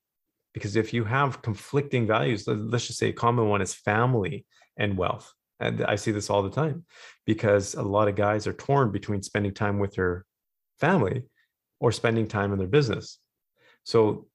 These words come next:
that's, that's a conflicting value system. And so we have to identify, well, maybe value or family needs to be higher up on the list, and maybe business and wealth has to come down. Or maybe for temporary purposes, maybe for twelve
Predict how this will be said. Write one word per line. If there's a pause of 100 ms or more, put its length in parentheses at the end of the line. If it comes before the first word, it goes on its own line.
(160)
that's,
that's
a
conflicting (160)
value
system. (580)
And
so
we
have
to
identify,
well,
maybe
value
or
family
needs
to
be
higher
up
on
the
list,
and
maybe (320)
business
and
wealth
has
to
come
down. (260)
Or
maybe
for
temporary
purposes,
maybe
for
twelve